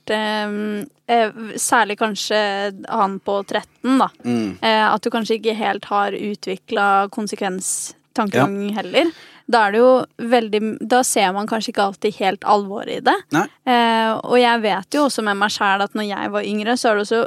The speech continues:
Speaker 1: var det også veldig mye lettere å kødde med ting
Speaker 2: Mm.
Speaker 1: som kanskje var mer alvorlig enn det, enn man tenkte at det var.
Speaker 2: Ja.
Speaker 1: Sånn, "Ha-ha, ja, ja, da har vi stranda på en øde øy, da."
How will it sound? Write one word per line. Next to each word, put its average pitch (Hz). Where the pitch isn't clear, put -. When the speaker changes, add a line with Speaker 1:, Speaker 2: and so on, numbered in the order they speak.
Speaker 1:
var 220
det 214
også 240
veldig 214
mye 233
lettere 226
å -
kødde 196
med -
ting 214
Speaker 2:
Mm. 107
Speaker 1:
som 240
kanskje 208
var 208
mer 202
alvorlig 202
enn 208
det, 202
enn 208
man 202
tenkte 208
at -
det 214
var. 247
Speaker 2:
Ja. -
Speaker 1:
Sånn, 233
"Ha-ha, 285
ja, 330
ja, 269
da -
har 226
vi 240
stranda 214
på 233
en 240
øde 247
øy, 339
da." 427